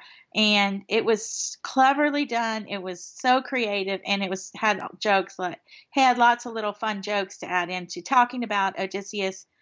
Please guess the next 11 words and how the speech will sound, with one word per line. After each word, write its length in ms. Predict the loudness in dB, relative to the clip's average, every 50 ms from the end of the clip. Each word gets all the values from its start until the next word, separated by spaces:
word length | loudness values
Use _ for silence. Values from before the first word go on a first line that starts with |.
| _ _ _ _ _ _ 2
Um, 400 | 2 4 4 2 0 -4 -12 -16 _ _ -20 -20 -20 _ _ _
his 200 | -2 -2 -2 -2
story 340 | 0 2 6 6 6 6 4
was 140 | 2 -2
about 400 | -2 0 2 2 2 2 0 -4 -14 _ -12
the 80 | -12
pigs 720 | -10 -8 -6 -2 -2 -2 -2 -2 -4 -8 -12 -20 -20 -20 _
and 520 | -8 -6 -4 -4 -4 -4 -6 -6 -8 -8 -10
the, 100 | -12 -10
the, 320 | -8 -4 -2 0 0 2
um, 300 | 2 0 0 0 -2 -6